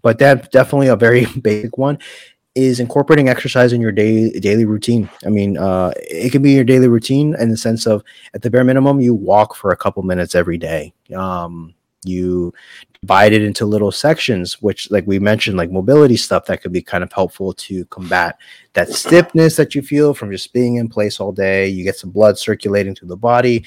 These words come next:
You're gonna feel a lot better. Um, and obviously, eating, nutrition. We're gonna get, like, you know, give you one more, um, you know, more fitness stuff is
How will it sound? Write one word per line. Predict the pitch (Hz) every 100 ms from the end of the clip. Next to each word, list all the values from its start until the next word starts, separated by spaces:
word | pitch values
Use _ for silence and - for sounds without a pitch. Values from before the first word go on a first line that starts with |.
| - - _ -
You're | 101
gonna | 104
feel | 95 107 95
a |
lot | 92 85
better. | - 110 104 101 _ _ _ _ _ _ _ _ - - -
Um, | 113 110 101 90 - - _ _ _ _ _ _
and | 127
obviously, | 143 143 147 - 139 131 - _ _ _ _ -
eating, | 135 147 127 85
nutrition. | - 110 147 135 117
We're | 110 127
gonna | 139
get, | 131 101
like, | 117 107 -
you | 127
know, | 110
give | 98 117
you | 120
one | 113 120
more, | 120 113 107
um, | 92 87 92 104 -
you | 107
know, | 101
more | 110 113
fitness | 151 139 127
stuff | - 110 107
is | 101